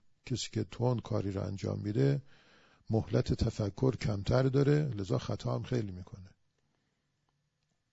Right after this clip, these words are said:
تو سخن گفتنم که علاوه بر این که خطا خیلی می‌کنه، شنونده هم متوجه نمیشه. خب شنونده همراه او باید معانی رو تعقل بکنه، تفکر روش بکنه،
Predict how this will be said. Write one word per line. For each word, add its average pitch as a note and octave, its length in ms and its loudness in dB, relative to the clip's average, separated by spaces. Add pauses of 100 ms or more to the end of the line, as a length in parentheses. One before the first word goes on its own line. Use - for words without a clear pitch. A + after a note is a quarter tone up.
(1400)
تو F3+ 120 4
سخن B2 440 4
گفتنم C#3 540 4
که A#2 300 0 (360)
علاوه B2+ 280 4
بر G#2+ 120 4
این G#2 100 -2
که A#2 120 0
خطا G#2+ 380 2
خیلی G2 320 0
می‌کنه، A2 640 0
شنونده G#2+ 720 2
هم F3+ 100 4
متوجه A2 640 0
نمیشه. F#2+ 540 -10
خب G#2 60 -8
شنونده G2 500 -6
همراه G2+ 460 -2
او A#2+ 340 2 (680)
باید A2+ 300 2
معانی G#2+ 460 0
رو C3 120 4
تعقل B2 640 2
بکنه، A#2 540 0
تفکر A#2 640 0
روش D3+ 200 0
بکنه، A2 560 -2